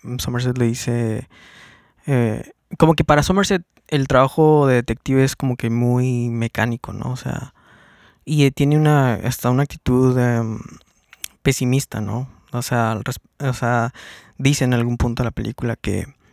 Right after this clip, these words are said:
que nada más l-, al, el trabajo del de-, detective es, ah, organizar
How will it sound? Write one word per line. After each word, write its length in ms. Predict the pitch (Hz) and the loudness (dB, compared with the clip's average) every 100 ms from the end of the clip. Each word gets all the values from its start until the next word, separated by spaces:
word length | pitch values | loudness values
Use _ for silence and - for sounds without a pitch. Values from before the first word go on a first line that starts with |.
| _ _ _ - - - _ _ _ | _ _ _ -20 -20 -20 _ _ _
que 380 | 120 113 113 113 | 0 0 0 -2
nada 300 | 117 123 123 | 0 2 4
más 260 | 127 123 | 2 0
l-, 140 | 131 123 | -2 -2
al, 300 | 135 131 123 | 0 0 0
el 120 | 120 | -2
trabajo 240 | 127 120 139 | 0 0 0
del 160 | 131 | -2
de-, 40 | 120 | -6
detective 840 | 117 139 139 127 131 123 120 120 | -2 0 0 -4 -2 0 0 0
es, 360 | 117 - - - _ _ - | -4 -8 -14 -16 _ _ -6
ah, 360 | 127 117 110 - _ | -4 -2 -6 -10 _
organizar 840 | 143 139 127 123 - 123 123 120 | 0 2 0 -2 0 2 2 0